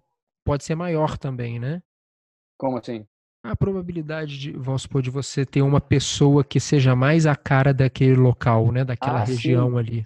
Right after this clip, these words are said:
Speaker 2: Exatamente, é verdade. Exatamente. Então, eu acho até que existe o risco de, em alguns lugares,
Speaker 1: É,
Speaker 2: isso
Speaker 1: entendi.
Speaker 2: acontecer,
Speaker 1: É.
Speaker 2: mas as oportunidades pra quem efetivamente quer mudar isso são maiores, é mais acessível.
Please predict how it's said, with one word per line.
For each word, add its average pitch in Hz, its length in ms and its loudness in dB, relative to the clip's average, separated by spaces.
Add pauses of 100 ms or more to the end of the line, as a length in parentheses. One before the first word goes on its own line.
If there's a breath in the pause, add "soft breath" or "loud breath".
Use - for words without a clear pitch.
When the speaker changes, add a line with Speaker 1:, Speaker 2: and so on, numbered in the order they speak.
Speaker 2:
Exatamente, 135 760 -6
é 110 40 -6
verdade. 127 540 -4 (320)
Exatamente. 120 760 -8 (540)
Então, 127 180 0
eu 143 160 6
acho 156 280 2
até 151 240 -2
que 165 320 -6
existe 143 500 -2
o - 20 4
risco 135 440 -4
de, 127 80 -10
em 123 40 -8
alguns 117 360 -12
lugares, 117 400 -10
Speaker 1:
É, 123 280 6
Speaker 2:
isso 123 160 -2
Speaker 1:
entendi. 110 300 0
Speaker 2:
acontecer, 123 300 -6
Speaker 1:
É. 117 320 -4
Speaker 2:
mas 156 160 -4
as 151 180 -2
oportunidades 151 1000 -2
pra 120 180 -8
quem 135 260 -6
efetivamente 147 880 -8 (300)
quer 156 160 -2
mudar 113 380 -6
isso 143 320 -8 (240)
são 123 240 -10
maiores, 120 400 -2
é 110 80 -2
mais 120 200 -4
acessível. 127 560 -10